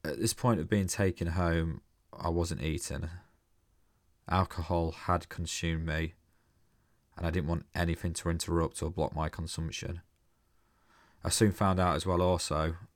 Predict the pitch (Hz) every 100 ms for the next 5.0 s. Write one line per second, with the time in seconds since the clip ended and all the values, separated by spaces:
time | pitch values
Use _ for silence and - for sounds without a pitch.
0 | - - - 85 82 - 82 82 82 85
1 | 82 82 78 - 85 85 90 - _ _
2 | _ _ _ _ _ _ _ _ - 87
3 | 95 87 - - - - 85 87 92 85
4 | - 92 82 - - - 82 80 -